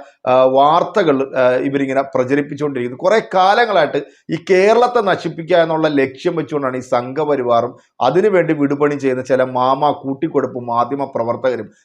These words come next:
ഈ കാലാകാലങ്ങളായിട്ട് ചെയ്തുകൊണ്ടിരിക്കുന്നത്. അതിന് ഏറ്റവും വലിയൊരു തെളിവെന്ന് പറഞ്ഞാൽ നമ്മുടെ കേരളത്തിൽ, ആ, ഒരു മുസ്ലിം സമുദായത്തിൽ, ആ, ജനിച്ച്,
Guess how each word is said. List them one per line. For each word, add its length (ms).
ഈ 100
കാലാകാലങ്ങളായിട്ട് 800
ചെയ്തുകൊണ്ടിരിക്കുന്നത്. 600
അതിന് 120
ഏറ്റവും 280
വലിയൊരു 220
തെളിവെന്ന് 340
പറഞ്ഞാൽ 100
നമ്മുടെ 240
കേരളത്തിൽ, 540
ആ, 340
ഒരു 200
മുസ്ലിം 420
സമുദായത്തിൽ, 800
ആ, 140
ജനിച്ച്, 520